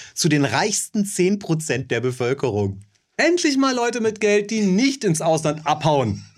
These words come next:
Speaker 2: Und die können ja auch nicht ins Ausland abhauen.
Speaker 1: <laughs> Richtig.
Speaker 2: Ey, das haben wir uns doch immer gewünscht.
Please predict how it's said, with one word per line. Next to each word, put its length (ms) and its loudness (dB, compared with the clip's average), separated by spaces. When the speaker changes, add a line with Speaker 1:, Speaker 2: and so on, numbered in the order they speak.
Speaker 2:
Und 240 0
die 140 -2
können 260 2
ja 80 4
auch 160 2
nicht 160 4
ins 140 2
Ausland 320 0
abhauen. 460 0
Speaker 1:
<laughs> 140 -16
Richtig. 400 -2
Speaker 2:
Ey, 480 2
das 240 0
haben 160 2
wir 60 2
uns 100 0
doch 160 0
immer 220 2
gewünscht. 500 -2